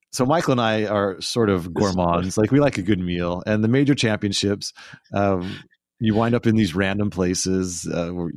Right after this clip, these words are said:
Speaker 1: no one really knows the city that well, and, and so, uh, and especially in, like, the pre-Yelp days, like, in the nineties, it was all word of mouth. So we'd often wind up at these restaurants where there was a lot of tour players, uh, and that's how we knew we were in the right one. If Jose Maria was there pouring red wine, it's like, "Okay, we're definitely in
Speaker 2: Yeah.
Speaker 1: the right place," 'cause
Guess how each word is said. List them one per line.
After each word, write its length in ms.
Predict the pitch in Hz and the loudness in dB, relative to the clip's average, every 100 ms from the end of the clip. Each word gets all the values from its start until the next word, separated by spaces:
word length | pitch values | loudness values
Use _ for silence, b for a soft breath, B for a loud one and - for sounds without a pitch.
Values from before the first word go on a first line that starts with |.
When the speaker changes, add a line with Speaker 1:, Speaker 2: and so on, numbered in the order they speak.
| - | -10
Speaker 1:
no 180 | 92 101 | -4 0
one 220 | 120 98 | 0 2
really 240 | 101 110 | 2 4
knows 240 | 104 95 95 | 4 2 0
the 100 | - | -2
city 300 | - 92 90 | -2 0 0
that 240 | 85 80 | 0 -2
well, 400 | 82 85 87 87 - | -2 -2 -2 -6 -6
and, 320 | 101 95 95 - B B B | -4 -4 -6 -14 B B B
and 140 | 98 98 | -6 -2
so, 340 | - 101 95 _ b b _ - | 2 2 0 _ b b _ -6
uh, 240 | 90 92 | -4 -4
and 100 | 98 | -6
especially 360 | 104 151 135 135 | -2 0 2 2
in, 60 | 113 | 2
like, 200 | 101 - | -2 -2
the 80 | |
pre-Yelp 540 | 101 - 123 104 120 - | -4 0 2 2 -2 -2
days, 260 | 98 90 | -4 -2
like, 120 | 90 110 | -2 -4
in 60 | |
the 60 | 104 | -4
nineties, 540 | 104 123 135 110 104 | -2 -2 0 0 0
it 40 | 107 | 0
was 80 | |
all 160 | 120 123 | 2 2
word 180 | 113 110 | 0 0
of 60 | |
mouth. 280 | 104 117 101 | 0 0 0
So 120 | - | -2
we'd 160 | 117 120 101 | 0 0 0
often 300 | 113 156 131 | -2 0 0
wind 180 | 110 104 | 0 0
up 160 | 113 - | -2 -2
at 80 | 92 | -8
these 160 | 95 | -2
restaurants 560 | 95 151 - 90 90 - | -2 -2 0 0 -2 -2
where 120 | 92 | -2
there 100 | 92 | -2
was 100 | 90 | -2
a 60 | 95 | 0
lot 100 | 95 | 0
of 80 | |
tour 180 | - 147 | 0 -2
players, 440 | 180 98 82 85 - B B B B 87 | 0 0 0 -4 -10 B B B B -4
uh, 120 | 87 | -2
and 80 | 90 | -2
that's 120 | 113 | -2
how 100 | 127 | 0
we 80 | 123 | 2
knew 120 | 131 | 4
we 80 | 123 | 4
were 60 | |
in 60 | 120 | 4
the 80 | 113 | 2
right 180 | 117 | 0
one. 160 | 107 117 | 0 -2
If 80 | 104 | -4
Jose 340 | 104 104 113 | -4 0 2
Maria 280 | 107 101 113 | 2 4 4
was 140 | 98 | 4
there 140 | 92 92 | 2 -2
pouring 300 | - 120 104 | 0 0 0
red 180 | 104 92 | -2 0
wine, 300 | 95 98 85 | 0 0 -2
it's 60 | |
like, 120 | 78 | -6
"Okay, 220 | 92 87 76 | -6 -6 -6
we're 140 | 82 | -6
definitely 300 | 87 95 110 | -2 -2 -2
in 40 | 85 | -2
Speaker 2:
Yeah. 60 | |
Speaker 1:
the 20 | 80 | -2
right 160 | 73 | -4
place," 280 | - 78 73 | -6 -10 -8
'cause 200 | - 82 | -10 -10